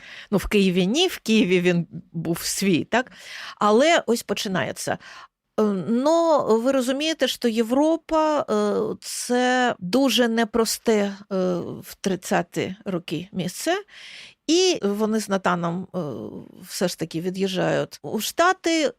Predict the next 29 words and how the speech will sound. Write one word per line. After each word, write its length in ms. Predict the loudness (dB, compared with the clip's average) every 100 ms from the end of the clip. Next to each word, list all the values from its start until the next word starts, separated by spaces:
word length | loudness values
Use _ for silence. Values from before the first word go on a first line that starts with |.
| -4
Мірович, 840 | -2 -4 -2 0 0 0 -4 -6 -4
їх 260 | -6 -6 -8 -10 -10
імпресаріо, 800 | -8 -6 0 2 2 0 -2 -4 -10 -20 -20 -14
вважає, 480 | -6 -2 0 2 0
що 200 | -2 -6
так 360 | -2 -2 -4 -8
буде 300 | -6 -4 -4
краще. 560 | 0 2 2 0 0 -2 -6 -20 -10 0
І 120 | 0 0 2
теж 320 | 4 4 0
там, 380 | -2 -2 -2 0
е, 180 | 0 0
дуже 500 | -2 0 0 2 0
така 380 | -2 -2 -2 -2
цікава 520 | -4 -4 0 0 0
була 400 | -2 0 0 0 -6
ситуація, 720 | -8 -2 2 2 0 0 -2
коли 400 | -2 0 2 2 0
теж 160 | 0 0
з 120 | -2
концертом, 760 | -4 -2 -2 -2 -2 -4 -4 -8
е, 100 | -8
Чайковського, 720 | -4 -2 -2 -4 -4 -2 -2 -4 -14 -20 -20 -12
коли 300 | -2 2 2 0
почали 400 | -6 -2 0 0
його 300 | 0 -2 -6
грати, 560 | -4 0 2 2 0 0
молодий 540 | 0 0 0 -2 -2
піаніст, 600 | -4 -6 -4 -4 -4 -8